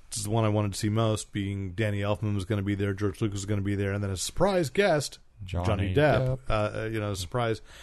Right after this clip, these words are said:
Speaker 1: Um, they let those people in.
Speaker 2: Yeah.
Speaker 1: Then some people that showed up early that morning, they let in, and then some other security people came by and told them,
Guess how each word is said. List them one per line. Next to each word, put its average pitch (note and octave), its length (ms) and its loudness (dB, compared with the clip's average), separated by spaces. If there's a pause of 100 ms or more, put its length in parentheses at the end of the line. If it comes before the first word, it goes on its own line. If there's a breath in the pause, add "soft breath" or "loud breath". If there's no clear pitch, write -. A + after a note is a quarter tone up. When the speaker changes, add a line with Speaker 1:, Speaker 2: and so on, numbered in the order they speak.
(440 loud breath)
Speaker 1:
Um, A#2 480 4 (320)
they C3 140 8
let E3 220 8
those F3+ 200 4
people D3+ 380 -2
in. G2 280 -4 (320)
Speaker 2:
Yeah. F#2 220 0 (420 soft breath)
Speaker 1:
Then B2+ 260 8
some G#3+ 380 2
people A#2 300 4
that G#2+ 100 2
showed G#2 320 2
up G2+ 300 0
early G2 560 0 (240)
that G2 160 -2
morning, A2+ 560 2 (120)
they A2 260 0
let G2+ 240 0
in, F2+ 380 -8 (120)
and A#2 120 0
then A#2 140 0
some C3 280 2
other C#3+ 280 2
security A2+ 420 0
people G2+ 240 -4
came G2+ 240 -4
by F#2+ 220 -2
and G2 160 -4
told G2+ 240 0
them, F#2+ 240 -4